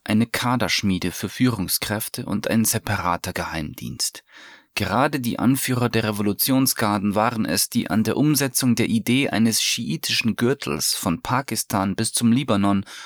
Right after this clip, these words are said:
unter Teherans Kontrolle arbeiteten. Unter der Führung der Revolutionsgarden steht die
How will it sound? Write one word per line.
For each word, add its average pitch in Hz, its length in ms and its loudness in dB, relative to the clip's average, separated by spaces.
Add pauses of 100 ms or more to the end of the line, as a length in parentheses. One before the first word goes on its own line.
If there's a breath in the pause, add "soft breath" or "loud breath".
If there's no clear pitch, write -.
(100 loud breath)
unter 127 260 -2
Teherans 92 720 0
Kontrolle 95 560 -2
arbeiteten. - 720 -10 (880 loud breath)
Unter 123 200 2
der 127 100 4
Führung 160 460 0
der 135 140 2
Revolutionsgarden 123 1000 0
steht - 500 -2
die 123 220 4